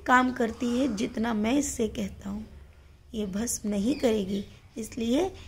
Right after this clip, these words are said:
ये पैसे तुम मैया को दे देना।"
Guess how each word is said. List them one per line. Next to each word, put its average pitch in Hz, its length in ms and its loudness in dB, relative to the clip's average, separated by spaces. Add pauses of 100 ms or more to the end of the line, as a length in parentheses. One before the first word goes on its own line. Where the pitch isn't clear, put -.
(220)
ये 220 100 -2
पैसे 220 420 -2
तुम 285 260 -2 (640)
मैया 214 300 0
को 214 180 -6
दे 196 180 -2
देना।" 214 420 -6